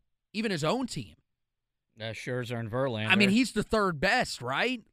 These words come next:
Speaker 1: Like, you would expect those two. I think both of those guys will be in consideration. If not both, will be all-stars. So I just,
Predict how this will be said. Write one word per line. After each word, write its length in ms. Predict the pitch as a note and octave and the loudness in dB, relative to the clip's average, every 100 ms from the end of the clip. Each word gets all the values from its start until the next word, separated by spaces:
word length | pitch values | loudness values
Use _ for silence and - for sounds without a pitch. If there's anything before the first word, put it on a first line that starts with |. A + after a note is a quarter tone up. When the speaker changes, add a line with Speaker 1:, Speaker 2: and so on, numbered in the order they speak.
| _ | _
Speaker 1:
Like, 280 | D#3 D#3 B2+ | -2 0 0
you 120 | E3+ A#3 | 0 0
would 80 | |
expect 480 | F3 - - G#3 - | 0 0 2 2 4
those 340 | F3 G#3+ A3+ - | 2 2 -2 -2
two. 120 | F3+ | 2
I 100 | D#3 | 2
think 220 | G3 B3 D#3 | 2 0 4
both 240 | G3 - | 4 4
of 80 | D#3 | 2
those 280 | E3 B3 E3+ | 2 2 2
guys 440 | E3+ D3 C#3 B2 | 2 2 0 -4
will 480 | C#3+ F3 E3 D3+ C#3+ _ _ - D3 | -2 0 0 0 -6 _ _ -10 -4
be 240 | F3+ E3+ | -2 0
in 100 | F#3+ | -2
consideration. 760 | F#3+ F3 - G3 F3 F3+ - F3 | -4 -6 -4 -2 0 -2 -2 -4
If 140 | - | 0
not 200 | G3 C#3 | 0 2
both, 220 | F3+ D#3 | -2 -2
will 240 | C3 F#3+ F3 | 2 2 2
be 180 | D#3+ - | -4 -6
all-stars. 680 | D3+ G#3+ - D3+ C3 A#2+ - - - - | -4 -4 -6 -6 -6 -8 -14 -18 -20 -2
So 120 | G#3+ | 4
I 100 | G#3 | 4
just, 180 | G#3+ | 4